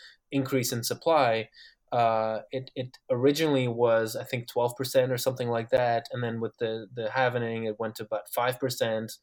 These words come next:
Um, and then now it'll be, like, two and a half percent after the next halving. So every time the effect becomes less and less. Uh, you know, like, right now, in, in the gold mining world, for example, gold miners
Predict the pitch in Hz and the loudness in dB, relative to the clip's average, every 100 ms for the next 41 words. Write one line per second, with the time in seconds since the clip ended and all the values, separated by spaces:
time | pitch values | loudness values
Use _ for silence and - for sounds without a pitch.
0 | - - - _ 117 107 104 104 110 131 | -20 -20 -20 _ 0 2 0 -2 -4 -2
1 | 127 120 117 120 123 123 120 113 117 113 | 0 0 0 2 4 4 2 0 -2 -4
2 | 104 104 - - _ - 165 139 113 104 | -2 -4 -6 -20 _ -4 0 2 0 -2
3 | - - 110 107 110 120 127 117 113 110 | -4 -4 -2 -2 -4 -4 -4 -2 -4 -4
4 | - 113 110 104 104 - - - - - | -4 -2 -2 -4 -8 -14 -20 -20 -8 4
5 | 165 190 190 175 180 170 139 120 - 175 | 6 8 6 4 6 6 4 2 4 2
6 | 160 - - 135 131 131 120 120 120 - | 2 -2 -6 -4 0 0 2 2 2 0
7 | 107 110 104 - - 123 107 107 110 123 | -4 -4 -6 -10 -10 -8 -8 -8 -6 -4
8 | 117 110 131 131 131 131 120 123 - - | -4 4 4 4 4 4 4 0 -16 -20
9 | _ _ _ _ _ _ - 135 135 127 | _ _ _ _ _ _ -2 2 2 2
10 | 120 151 131 127 123 127 135 120 143 143 | -4 -4 0 0 4 6 6 4 4 4
11 | 117 113 110 127 113 117 110 110 107 107 | 4 4 4 0 0 2 0 2 0 0
12 | - - _ - 147 147 131 135 135 123 | -8 -20 _ 4 6 6 6 6 6 2